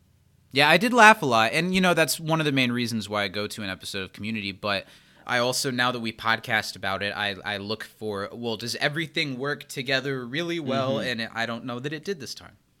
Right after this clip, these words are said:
Speaker 2: Mm.
Speaker 1: But let's dive into it and see what we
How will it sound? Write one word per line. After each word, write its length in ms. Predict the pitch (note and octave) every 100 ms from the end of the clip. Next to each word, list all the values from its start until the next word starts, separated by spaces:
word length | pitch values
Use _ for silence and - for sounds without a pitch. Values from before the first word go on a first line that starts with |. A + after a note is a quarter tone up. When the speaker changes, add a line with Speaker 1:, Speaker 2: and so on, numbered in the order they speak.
| _ _ -
Speaker 2:
Mm. 220 | A2 F2 _ _ _ _ _
Speaker 1:
But 140 | D3 F3
let's 240 | A3 G#3+
dive 240 | B3 A#3 A#3+
into 180 | A3 C#3+
it 100 | G2+
and 100 | A2
see 180 | D3
what 240 | D3+ D3+
we 80 | A#2+